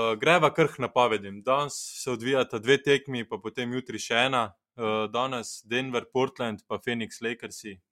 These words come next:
Kakšne so kaj tvoje napovedi za danes?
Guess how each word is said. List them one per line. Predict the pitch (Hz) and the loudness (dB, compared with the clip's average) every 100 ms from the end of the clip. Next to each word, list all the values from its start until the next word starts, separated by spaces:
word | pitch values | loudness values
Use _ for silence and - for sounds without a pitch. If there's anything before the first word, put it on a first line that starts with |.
| _ _ | _ _
Kakšne | 110 107 104 | -8 -8 -10
so | - | -14
kaj | - 104 | -10 -8
tvoje | - 107 | -4 -4
napovedi | 98 95 101 98 95 95 | -6 -6 -6 -6 -12 -18
za | 95 | -16
danes? | 95 92 90 - | -16 -16 -18 -20